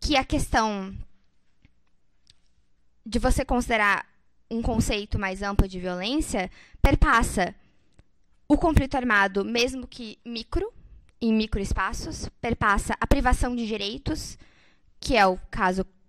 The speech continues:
claro do, da proibição do aborto,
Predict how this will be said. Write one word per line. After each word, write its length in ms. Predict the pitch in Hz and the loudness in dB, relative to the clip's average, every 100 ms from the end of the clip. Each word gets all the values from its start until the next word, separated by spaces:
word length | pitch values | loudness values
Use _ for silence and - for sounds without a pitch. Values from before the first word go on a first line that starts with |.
| - _ | -20 _
claro 400 | - 240 202 196 | 0 4 4 4
do, 340 | 180 185 180 - _ _ _ _ _ _ _ | -4 -8 -12 -16 _ _ _ _ _ _ _
da 80 | 208 | -6
proibição 480 | 202 190 190 208 185 | -2 -2 0 0 2
do 60 | |
aborto, 560 | 190 190 202 247 - | 0 2 2 2 0